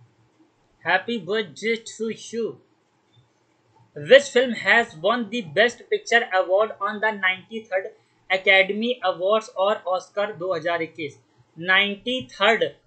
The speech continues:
Oscar अव-, दो हज़ार इक्कीस का award किसने जीता है? कौन सी pitcher ने जीता है? मिनारी ने, नूमालैंड ने, The Father ने, Judas ने, किसने जीता है? बताइए,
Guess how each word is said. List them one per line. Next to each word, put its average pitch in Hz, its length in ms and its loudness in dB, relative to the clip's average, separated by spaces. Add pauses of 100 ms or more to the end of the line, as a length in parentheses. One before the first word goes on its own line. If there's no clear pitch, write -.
(160)
Oscar 196 500 0
अव-, 190 600 0
दो 214 160 2
हज़ार 190 260 2
इक्कीस 214 300 -12
का 208 100 -2
award 202 320 -4
किसने 202 300 -10
जीता 170 320 -6
है? 156 180 -6
कौन 208 260 -8
सी 214 120 -4
pitcher 196 340 -6
ने 175 80 -12
जीता 156 300 -10
है? 127 100 -16 (380)
मिनारी 202 540 -2
ने, 226 200 -4
नूमालैंड 202 760 -2
ने, 214 140 -4
The 196 220 -2
Father 175 400 -2
ने, 202 240 -8 (360)
Judas 175 640 -2
ने, 208 140 -4 (380)
किसने 233 280 -4
जीता 170 300 -6
है? 135 180 -8 (340)
बताइए, 170 480 0